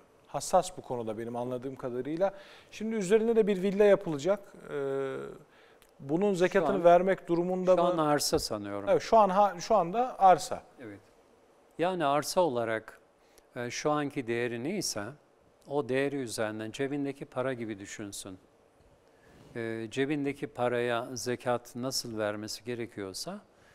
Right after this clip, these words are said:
Speaker 2: e, o arsası, m, kaç lira tutuyor mesela? E, bir milyon T L tutuyor. E, kırka bölecek,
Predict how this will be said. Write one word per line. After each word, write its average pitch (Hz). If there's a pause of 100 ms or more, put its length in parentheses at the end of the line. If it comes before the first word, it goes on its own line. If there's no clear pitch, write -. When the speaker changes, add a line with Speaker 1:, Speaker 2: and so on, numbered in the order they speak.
(320)
Speaker 2:
e, 127
o 139
arsası, 131
m, 120
kaç 151
lira 107
tutuyor -
mesela? 113 (480)
E, 127
bir 156
milyon 117 (360)
T 107
L 104
tutuyor. 98 (640)
E, 123
kırka 139
bölecek, 120